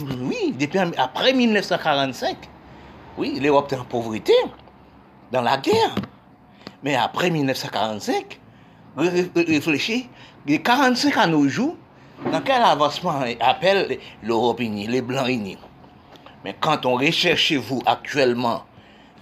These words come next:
dans les pays noirs, l'Europe crée l'arme à feu. L'Europe crée des armes à feu, c'est pour des, pour les noirs acheter, pour détruire propre pays. Par exemple, dans les pays, regardez dans le pays.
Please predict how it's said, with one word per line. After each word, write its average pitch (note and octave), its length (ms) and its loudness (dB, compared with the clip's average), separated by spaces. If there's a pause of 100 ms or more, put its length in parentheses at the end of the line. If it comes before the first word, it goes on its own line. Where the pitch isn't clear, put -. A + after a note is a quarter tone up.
dans E3 140 4
les D3+ 140 2
pays C#3 240 0
noirs, D4+ 500 2 (540)
l'Europe C#3 440 0 (520)
crée C#3 400 0
l'arme B2 500 2
à A#2+ 160 0
feu. A2+ 260 -6 (300)
L'Europe C#3+ 380 0
crée D3 680 2 (720)
des A#2+ 640 -6
armes C3 160 2
à A2 80 0
feu, C#4+ 340 0
c'est D#3 220 -6
pour D3+ 300 -8
des, B2 240 -4 (180)
pour B2 120 -6
les C3 100 0
noirs A2 180 2
acheter, - 480 -2
pour B2+ 220 -6
détruire A#2+ 400 -4
propre F#3 220 -2
pays. E4+ 380 -4 (840)
Par B3 100 4
exemple, C#4+ 600 2
dans D3+ 100 4
les C3+ 140 2
pays, B2 360 -4
regardez A#2 460 2
dans G#2+ 80 2
le G#2 80 -2
pays. D#2+ 340 -12